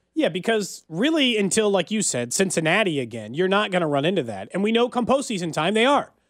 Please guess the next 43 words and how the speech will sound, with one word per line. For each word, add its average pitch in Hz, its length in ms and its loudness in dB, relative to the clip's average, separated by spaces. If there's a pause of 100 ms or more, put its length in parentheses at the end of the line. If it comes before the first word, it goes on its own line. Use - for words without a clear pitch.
(260)
Like, 240 200 0
yeah, 294 160 4
it'd 240 60 4
have 254 60 2
been 262 140 4
nice, 226 320 0
Cole, 160 240 2
to - 120 -14
find 196 280 2
out 165 220 2
what 165 120 2
he 170 60 2
would 165 140 2
have 147 80 0
done 147 160 2
against 131 280 -4
Stefon 160 300 -2
Diggs 139 220 -2
or 117 80 -8
Gabe 98 240 -10
Davis. - 480 -14 (480)
Because 156 240 -2
both 262 220 4
of 170 100 -4
those 143 140 0
guys 131 280 -2
had 131 120 0
big 156 120 -2
games 143 220 -2
against 131 260 -4
Kansas 165 340 -2
City 123 220 -2
the 120 100 -2
last 147 320 0
time 113 240 -8
out 233 280 2 (400)
when 170 160 2
they 175 80 4
were 175 100 4
able 170 160 2
to 165 60 0
beat 139 260 -6
them. - 260 -14